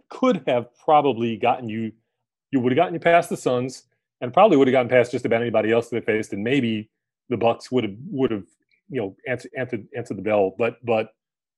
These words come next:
I kinda feel like, I feel like there's, they got enough. I mean, the question is whether they're gonna be able to, um, spread out those minutes and keep everybody <laughs> happy, 'cause they gonna have, they gotta have,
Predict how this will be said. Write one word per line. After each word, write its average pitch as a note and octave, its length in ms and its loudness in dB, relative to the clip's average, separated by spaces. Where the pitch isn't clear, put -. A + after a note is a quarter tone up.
I A#3+ 240 0
kinda C4 260 2
feel A3+ 180 2
like, F#3+ 200 0
I E3 100 2
feel A3 140 2
like F#3+ 180 2
there's, C#3+ 260 2
they C3 200 -2
got B2+ 220 2
enough. G#2+ 320 -4
I B2 40 -10
mean, A2+ 100 -6
the A#2+ 60 -2
question D#3+ 340 0
is C3 80 -8
whether C3+ 140 0
they're B2+ 80 0
gonna A#2 140 -4
be A2 140 -2
able G#2+ 180 -4
to, G#2+ 320 -2
um, G#2 420 -4
spread - 280 0
out C3+ 120 4
those A#2+ 180 0
minutes A2+ 540 -6
and G#2 200 -12
keep - 200 -4
everybody A2+ 320 0
<laughs> - 100 -4
happy, B2+ 520 0
'cause G2+ 240 2
they F#2 100 -2
gonna B2+ 160 2
have, B2 180 2
they A#2+ 80 -2
gotta B2+ 320 2
have, B2 120 -4